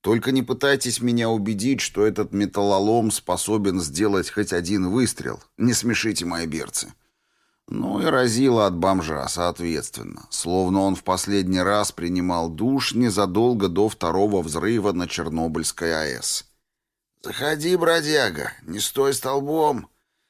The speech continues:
миролюбиво проговорил Паленый. Он по-прежнему сидел в расслабленной позе, только его автомат чудесным образом переместился от стены к хозяину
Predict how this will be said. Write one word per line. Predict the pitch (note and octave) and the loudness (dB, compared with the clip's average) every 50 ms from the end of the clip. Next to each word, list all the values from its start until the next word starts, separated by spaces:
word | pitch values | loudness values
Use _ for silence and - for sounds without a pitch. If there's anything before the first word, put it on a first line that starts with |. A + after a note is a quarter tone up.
| _ _ - | _ _ -2
миролюбиво | E2+ F#2+ F#2+ F#2 F#2 F2+ F2 E2 D2+ D2+ F2 G2+ A#2 A2+ A#2 A2+ | 0 2 4 4 4 4 2 0 0 0 0 2 2 2 2 0
проговорил | - G2+ F#2 F2 D#2+ F2 E2 E2 D#2+ E2 F2 F#2 F2 | 0 0 -2 0 0 0 0 2 0 0 0 -2 -2
Паленый. | - - F2+ F#2 F2 D#2 C#2 C#2 B1 A#1 - - - _ _ _ _ _ _ _ _ _ _ _ - | -2 0 0 0 0 0 -2 -4 -6 -8 -10 -12 -16 _ _ _ _ _ _ _ _ _ _ _ -6
Он | - F2 A#2+ C3 B2+ | 0 2 2 2 4
по-прежнему | G2+ A2+ G#2 G2 G#2 G2+ A2+ A#2+ A#2+ A2 G#2+ G#2 G2+ G2 F#2+ | 4 2 2 2 2 2 4 4 4 2 2 0 0 0 0
сидел | F#2 - G2 F2 E2 G2 A2+ A2+ G#2+ | -2 -4 -6 -4 0 2 4 4 4
в | F#2+ F#2 | 4 2
расслабленной | F#2 F#2 - - - F#2 F#2 F#2 F2+ E2+ E2+ E2 D#2+ D#2+ D#2 C#2+ | 0 0 -2 -2 -2 0 0 0 0 0 -2 -2 -2 -4 -6 -6
позе, | - - F2+ A2+ C3+ C#3 A#2 B2 B2+ B2+ A#2+ - - _ _ _ _ _ - | -6 -4 0 2 2 2 2 2 0 0 -2 -10 -20 _ _ _ _ _ -4
только | - C3+ D3 C3+ - B2+ | 0 0 0 0 0 0
его | B2+ D#3 D#3 D3+ D3+ D3+ D3+ | 2 2 2 4 4 2 2
автомат | C#3 - - D#3+ D#3+ D3 C#3 A2+ E2+ D2 - | 2 0 0 0 2 2 2 0 0 -2 -4
чудесным | - - G2 F#2 F2+ A2 A2+ A2 - A2 G#2+ G#2+ A2+ | -6 -6 -4 -2 0 0 0 0 0 0 2 2 2
образом | B2 C#3+ C#3+ B2 C3+ C3+ A#2+ B2+ C3+ C3 B2 | 2 2 2 2 2 2 2 2 2 0 0
переместился | A#2+ A#2+ G#2 G#2+ G#2+ A2 G#2+ G#2 - - - B2+ C#3 C3 B2 - - A2 G2+ | 0 0 0 0 2 2 2 0 -2 -2 0 0 2 2 2 0 2 2 2
от | F#2+ - | 2 0
стены | - - - G#2+ G#2 G#2 A2+ C3 C#3 | -2 -4 0 0 2 2 2 2 2
к | C3+ - | 0 -2
хозяину | - A#2+ A#2 A#2+ A2 G2 G2 F2 D#2+ D2 C#2 A#1+ B1 B1+ A#1+ C2 | -4 0 0 0 2 2 2 2 2 0 -2 -4 -6 -8 -10 -12